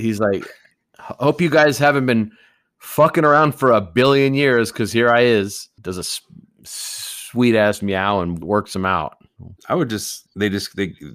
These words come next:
Speaker 2: they slowly enter the hospital, the, the room, like a hospital. And they get all the women that have, were impregnated by this fucking ridiculous alien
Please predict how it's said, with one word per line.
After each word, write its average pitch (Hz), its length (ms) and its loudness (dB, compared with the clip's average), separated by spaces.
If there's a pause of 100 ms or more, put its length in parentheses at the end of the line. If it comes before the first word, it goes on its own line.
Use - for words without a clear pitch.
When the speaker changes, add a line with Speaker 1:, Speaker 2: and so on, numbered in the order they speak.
Speaker 2:
they 92 120 -4
slowly 107 360 0
enter 98 260 -2
the 82 100 -2
hospital, 90 460 -8
the, 65 320 -10
the 85 100 -6
room, 85 500 -6 (420)
like 87 120 -2
a 80 40 -4
hospital. 87 680 -4 (280)
And 85 80 -6
they 92 60 0
get 92 80 0
all 98 180 2
the 101 80 2
women 90 600 -2 (540)
that 85 160 -4
have, 82 180 -6 (680)
were 87 160 -4
impregnated 87 520 -2
by 80 100 -4
this - 260 -10
fucking 82 640 -8 (120)
ridiculous 85 560 -6
alien 80 580 -6